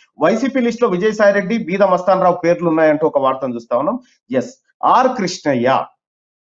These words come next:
ఆర్ కృష్ణయ్య తెలంగాణ రాష్ట్రం వికారాబాద్ జిల్లాకు సంబంధించినటువంటి ఒక మంచి,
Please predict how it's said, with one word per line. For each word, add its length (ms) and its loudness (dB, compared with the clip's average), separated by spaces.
ఆర్ 200 4
కృష్ణయ్య 560 0
తెలంగాణ 600 0
రాష్ట్రం 460 -6
వికారాబాద్ 560 -2
జిల్లాకు 300 -6
సంబంధించినటువంటి 1000 -8
ఒక 160 -6
మంచి, 500 0